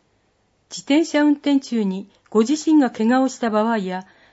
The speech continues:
第三者へ怪我を負わせてしまった際の保障制度として自転車保険があります。自転車販売店やインターネット、一部コンビニなどから申し込むことができます。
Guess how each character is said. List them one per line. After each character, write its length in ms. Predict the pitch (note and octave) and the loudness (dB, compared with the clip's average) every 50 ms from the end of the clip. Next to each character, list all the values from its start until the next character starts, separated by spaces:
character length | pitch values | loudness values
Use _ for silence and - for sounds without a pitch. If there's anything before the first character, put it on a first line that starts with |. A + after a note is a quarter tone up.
| _ _ _ - | _ _ _ 0
第 200 | F#3+ G#3+ C4 B3 | 0 0 0 0
三 220 | - B3 B3 A#3+ | -2 -2 -4 -4
者 200 | A#3+ - G#3+ G3+ | -4 -4 -4 -4
へ 200 | G3+ G3+ - - - | -4 -6 -8 -12 -8
怪 140 | - A#3 B3 | -2 0 0
我 180 | C#4+ D#4 D#4 | 2 2 2
を 60 | D4 | 2
負 40 | C#4+ | 2
わ 80 | D4 C#4+ | 0 0
せ 140 | - D4+ C#4+ | -2 -4 -4
て 100 | - C#4 | -4 -6
し 120 | - C4 | -4 -2
ま 100 | C#4 C#4+ | -4 -4
っ 60 | C#4+ C#4+ | -4 -6
た 100 | - A3 | -12 -10
際 280 | - A#3+ A3+ A3 G3+ | -6 -6 -4 -4 -4
の 220 | F#3 F3+ F#3+ F#3+ - _ _ _ _ _ _ | -6 -8 -8 -12 -14 _ _ _ _ _ _
保 100 | - A#3 | -10 -6
障 260 | - - D#4 D#4 D4+ | -4 -2 -2 -2 -2
制 220 | - D4+ D4+ D4 | -2 -2 -2 0
度 120 | C#4 B3 A#3+ | -2 -4 -4
と 140 | - G3 | -6 -8
し 120 | G3 - - | -10 -10 -12
て 240 | - F#3+ F#3+ G3 - _ _ _ _ _ _ | -12 -12 -12 -12 -14 _ _ _ _ _ _
自 140 | F#3+ G3 | -14 -4
転 180 | - C#4+ D#4+ D#4 | 0 0 0 2
車 160 | - D#4+ D4+ | 2 0 0
保 60 | D4+ | 0
険 220 | D4 - D#4+ D#4+ D#4 | 0 0 0 2 2
が 120 | D4 C4 | 2 2
あ 60 | A3+ | 2
り 120 | F3 F#3 F#3 | -2 -4 -4
ま 180 | F#3 F#3 G3 | -6 -6 -10
す。 200 | G3 - _ _ _ _ _ _ _ _ _ _ _ _ _ _ _ _ _ _ _ | -12 -14 _ _ _ _ _ _ _ _ _ _ _ _ _ _ _ _ _ _ _
自 120 | E3+ F3+ - | -16 -16 -6
転 240 | - C#4 D4+ E4+ | -2 0 0 0
車 140 | E4 - D#4 | 0 -2 -4
販 260 | C4+ C#4 D4 D4 C#4 | -2 0 0 0 0
売 200 | C#4 C#4+ C#4 C4+ | 0 -2 -4 -4
店 260 | - - A#3 A3 G3+ F#3 | -4 -4 -4 -2 -2 -4
や 240 | F#3 F#3+ G3 - _ | -4 -6 -8 -6 _
イ 140 | A#3+ B3 C4+ | 0 0 0
ン 40 | B3+ | 2
タ 160 | - C#4 C4+ | 2 2 2
ー 40 | C4 | 2
ネ 120 | A#3+ A#3 | 2 0
ッ 60 | A#3 - _ _ | -2 -6 _ _
ト、 200 | F3+ F3 F3+ - _ _ _ _ _ _ - | -8 -8 -8 -8 _ _ _ _ _ _ -14
一 240 | G#3+ - - E4 | -8 -4 -2 -2
部 100 | C#4+ C4+ | -2 -2
コ 180 | - - B3 C#4 | -2 0 2 4
ン 80 | C#4 C4 | 4 4
ビ 100 | D4 B3 | 4 2
ニ 120 | C#4+ C4 | 2 2
な 100 | C4 B3 | 2 2
ど 120 | A#3+ A#3+ | -2 -4
か 120 | A3+ G#3 F#3 | -6 -4 -4
ら 180 | F#3+ G3 G#3 C#4+ | -4 -6 -6 -4
申 220 | G3 G#3+ C4+ D#4 | 0 2 2 2
し 80 | D4+ - | 0 0
込 100 | - D4+ | 2 2
む 100 | D4+ D#4 | 2 2
こ 100 | - D#4 | 0 -4
と 100 | - D4+ | -4 -2
が 120 | D4+ C#4 G3 | -2 -2 -2
で 80 | G3+ | -4
き 140 | G3 - G3 | -6 -8 -8
ま 160 | F#3 F#3+ G3 | -8 -8 -10
す。 180 | G3 - _ | -12 -16 _